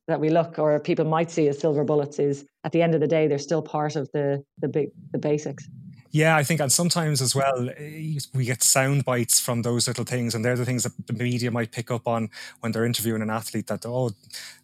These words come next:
Speaker 2: this one thing is what led to the success of a particular athlete," but there's a huge pyramid of work that went in underneath that tiny little cherry on top.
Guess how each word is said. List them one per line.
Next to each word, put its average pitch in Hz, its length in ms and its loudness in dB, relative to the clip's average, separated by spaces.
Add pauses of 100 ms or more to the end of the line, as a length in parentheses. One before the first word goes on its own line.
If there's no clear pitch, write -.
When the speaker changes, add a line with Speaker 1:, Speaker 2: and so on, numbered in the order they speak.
(280)
Speaker 2:
this 147 260 4
one 135 160 2
thing 127 240 2
is 110 160 0
what 117 160 -4
led 123 220 0
to 113 80 -4
the - 80 -6
success - 440 2
of 107 80 -4
a 104 60 -6
particular 113 380 -2
athlete," 117 440 0 (240)
but 127 120 0
there's 123 160 2
a - 20 2
huge 143 580 4
pyramid 143 440 4
of 110 120 0
work 127 280 0
that 135 120 -2
went 123 220 0
in 131 100 2
underneath 123 480 0
that 117 200 0
tiny 131 380 0
little 117 200 -4
cherry 120 440 2
on 110 120 0
top. 117 300 -2